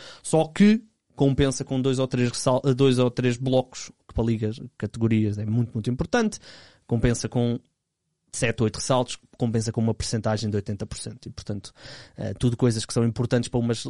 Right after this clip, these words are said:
ligas e não para outra. Ahm, basicamente é isto, né? A ligas de pontos,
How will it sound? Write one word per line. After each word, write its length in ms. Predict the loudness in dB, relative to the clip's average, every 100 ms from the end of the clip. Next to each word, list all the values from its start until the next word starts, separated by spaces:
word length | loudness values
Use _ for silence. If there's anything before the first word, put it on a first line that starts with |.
| -6
ligas 480 | 0 0 0 -6 -12 _ -4
e 40 |
não 220 | 2 2 2
para 160 | -2
outra. 300 | -4 -10 -18 _ -20 -18 -18 -20 -8
Ahm, 560 | -2 0 2 0 -2 -8 _ _
basicamente 460 | -4 -2 2 2 2
é 60 |
isto, 200 | 0 0
né? 200 | 0 0 -2
A 60 |
ligas 240 | 0 0 -2
de 60 |
pontos, 420 | 0 0 0 -4